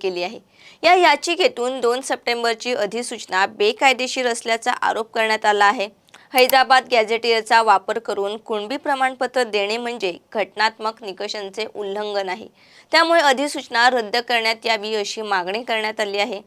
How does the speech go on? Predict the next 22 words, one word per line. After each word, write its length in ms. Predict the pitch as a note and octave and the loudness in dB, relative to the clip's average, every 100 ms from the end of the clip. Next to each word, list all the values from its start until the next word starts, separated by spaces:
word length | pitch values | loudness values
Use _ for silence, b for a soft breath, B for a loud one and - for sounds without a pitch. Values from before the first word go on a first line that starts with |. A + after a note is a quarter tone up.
| _ b b b | _ b b b
याचिकेवरील 800 | - A#3 A3+ A#3 B3 B3 A3 G#3+ | 0 0 0 -4 0 0 0 -2
सुनावणी 640 | A3+ - G#3 G3+ G#3 G3+ F3+ | -4 -8 -6 -2 -2 -2 -6
प्रलंबित 560 | F#3 G#3 G3 A3+ C#4+ - | -4 -2 -2 -2 -8 -6
असेपर्यंत 640 | A#3+ A3+ A3+ A3 A3+ A3+ G#3 G3 | -4 -4 -2 -2 -2 -4 -6 -4
या 200 | F3+ F#3 | 2 4
अधिसूचनेची 800 | F3+ G#3+ B3 A#3 - G#3+ G#3+ A3 | 4 -4 -10 -10 -6 -8 -6 -10
अंमलबजावणी 920 | - A3+ D4 F#4+ D4+ C4 B3+ A3 F3 _ | -8 -4 -2 0 0 2 2 0 -8 _
न 160 | G#3 G#3+ | -6 -4
करण्याची, 600 | B3 B3+ G3+ F3+ F3 F3 G#3+ | 0 0 0 -4 -6 -12 -10
तसेच 360 | G3+ G3+ G3+ - - | -10 -8 -10 -10 0
त्याद्वारे 480 | G#3 B3 C4 G3+ E3+ b b b b | 2 2 2 0 -2 b b b b
कोणालाही 600 | - D4 D4+ F#4+ C#4+ A3+ A3+ - | 2 4 6 6 4 2 -4 -6
कुणबी 300 | C4+ C4 D4 | -6 -4 -4
प्रमाणपत्र 720 | E4+ F4 B3+ A#3+ B3 A#3 A#3+ | -2 -2 -2 -4 -4 -4 -2
देऊ 340 | A3+ G3+ G#3+ B3+ | -2 0 -2 -2
नये 260 | F#3+ F3+ F#3+ | -4 -6 -6
अशी 260 | F#3+ G3+ | -8 -8
अंतरिम 580 | G#3 F#3+ F#3+ A3+ B3 C#4+ | -10 -10 -8 -6 -6 -6
मागणी 420 | A#3 G3+ A#3 G#3+ - | -2 -2 -2 -6 -8
देखील 300 | - F#3+ G#3 | -8 -6 -6
या 160 | G3 G3+ | -4 -2
याचिकेत 560 | G3 F#3 F#3 - G3+ | 0 -2 -4 -10 -8